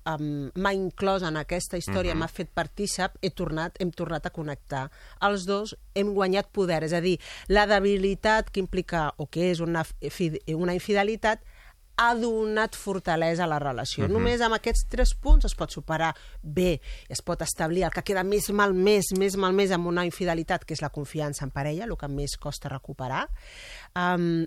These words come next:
Speaker 1: i fa que no enganyem el cervell, no utilitzem aquests mecanismes,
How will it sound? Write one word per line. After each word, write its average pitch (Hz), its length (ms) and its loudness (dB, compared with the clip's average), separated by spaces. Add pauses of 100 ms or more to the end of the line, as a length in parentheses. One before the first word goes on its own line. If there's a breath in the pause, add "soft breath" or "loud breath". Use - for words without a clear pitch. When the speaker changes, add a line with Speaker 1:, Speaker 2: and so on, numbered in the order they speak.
(120)
Speaker 1:
i 269 320 4
fa 190 320 2
que 208 240 4
no 180 160 2
enganyem 165 320 2
el 170 100 0
cervell, 214 520 0
no 165 80 -4
utilitzem 180 420 0
aquests 175 260 -2
mecanismes, 185 760 -2